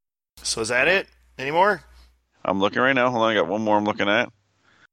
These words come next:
Speaker 1: So we would not buy this one.
Speaker 2: No, we would not buy this one. This one was pretty scary. Nope, I think that's it for tonight. There wasn't much, but I had, saw those two gems and cringed.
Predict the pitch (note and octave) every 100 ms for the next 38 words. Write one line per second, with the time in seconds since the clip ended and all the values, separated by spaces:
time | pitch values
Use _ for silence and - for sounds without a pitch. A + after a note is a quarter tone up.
0 | _ _ - - A2 B2+ D3 D#3 E3+ D#3+
1 | D3+ B2+ A2+ G#2 F#2+ - _ - G#2+ A2
2 | A2 G#2+ G#2 G2+ G2 G2 F#2 F2+ E2 D2
3 | - E2 F#2 G2 G2 F#2 - G2 F#2 -
4 | E2 D#2 A1+ - - - - _ _ _
5 | _ _ _ _ _ _ - D3 G#3+ -
6 | B2+ D#3+ E3 E3 F3+ E3 A#2+ G2 F2+ -
7 | - _ G2+ D3 G3 F#3 C#3+ A#2+ - G#2
8 | G2+ A2 A2 A2 G2+ - A#2 A2+ - A#2+
9 | G#2+ A2 G2 G#2 A2 G2+ C#2+ F#2+ _ -
10 | - - - - - A2 F2+ E2+ -